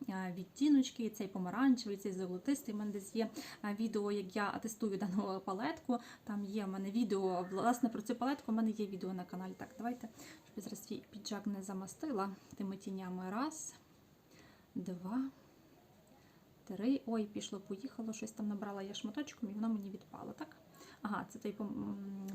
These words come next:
помаранчевий, от. Подивіться, яка насправді дуже гарна та цікава, е, гамма. Ну, все, вони всі гарно розташовуються. Звичайно ж, можна їх,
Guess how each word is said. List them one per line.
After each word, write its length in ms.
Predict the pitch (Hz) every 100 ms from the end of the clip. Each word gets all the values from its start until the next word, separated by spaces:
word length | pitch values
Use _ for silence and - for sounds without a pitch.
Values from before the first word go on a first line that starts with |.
| -
помаранчевий, 600 | 214 208 - 208 - -
от. 180 | - - - - - - - - - - - -
Подивіться, 380 | 185 196 -
яка 280 | 196 - 285 277 - -
насправді 460 | 190 - 277 277
дуже 240 | 208 190 196
гарна 320 | 220 254 220
та 140 | 208
цікава, 520 | 208 - 226 214 214 208 - - -
е, 40 | 190 190 190 185 180
гамма. 380 | 185 175 190 208 - - - -
Ну, 60 |
все, 180 | - 214
вони 220 | 196 196
всі 180 | 190 214
гарно 380 | 180 196 190 190
розташовуються. 920 | 202 - 214 277 339 269 247 233 240 226 - - -
Звичайно 520 | 190 208 - 226 202
ж, 60 | 190
можна 300 | 208 190 196
їх, 320 | 190 190 -